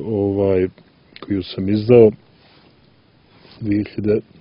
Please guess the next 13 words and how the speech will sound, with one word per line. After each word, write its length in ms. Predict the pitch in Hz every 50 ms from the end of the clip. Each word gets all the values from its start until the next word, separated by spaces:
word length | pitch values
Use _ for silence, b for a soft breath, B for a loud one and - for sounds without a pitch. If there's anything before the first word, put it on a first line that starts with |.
| _ _ - -
sedme 440 | - - - 131 120 107 101 101 90
godine, 340 | 85 95 90 80 78 80 80
u 80 | 82
stvari 320 | - - - 104 101 98 92
mene 300 | 90 98 101 101 98 92
dvije 180 | 95 110 101
hiljade 260 | 90 - 110 98 95
šeste 500 | 87 - - - 107 101 - - - -
godine 520 | 92 92 101 95 92 101 95 92 87 82 82 B B B B B B B B B B B _ -
je 100 | 95 92
izašao 440 | 98 95 101 95 - - - 98
mandat, 440 | 87 87 90 90 98 101 123 120 107 - - - _ B B B B B B B B _ -
ovaj, 560 | - 101 95 95 95 95 98 98 95 92 95